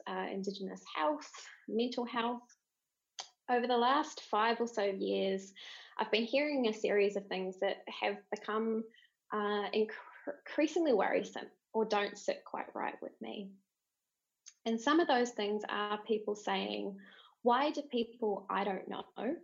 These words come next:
know so much about me?" Why is this report about all the things I can't do? I don't see my life like that. We're left with a report that no one can read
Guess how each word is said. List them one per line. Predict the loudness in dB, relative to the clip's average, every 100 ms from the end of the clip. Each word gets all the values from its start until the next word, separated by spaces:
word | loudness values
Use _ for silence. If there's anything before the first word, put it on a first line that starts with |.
| _ _ _ _
know | -4
so | -2 0 0
much | -2 -4 -10
about | -8 -8 -6
me?" | -8 -8 _ _ _ _ _ _ _ _ _ _ -20 _ _ 2
Why | 4 4
is | 0 0
this | -6 -6 -8
report | -6 2 4 4 2 -6
about | 0 0 2
all | 2 4
the | 2
things | -2 -4 -4 -6 -4
I | -4
can't | -4 -6 -6 -8 -4
do? | -2 0 -2 -4 -12 _ _ _
I | -2 0
don't | 0 -4
see | -8 -4
my | -4
life | -4 -6 -6 -8
like | -10 -8
that. | -8 -8 -14 _ _ _ _ _ _ _ _ _ -20 _ -20 _
We're | 4 8
left | 8 6 -2
with | -2
a | 2
report | 2 0 0 0 0 -4
that | -6
no | -2 0 0
one | -2 -4
can | -8 -8
read | -6 -6 -6 -8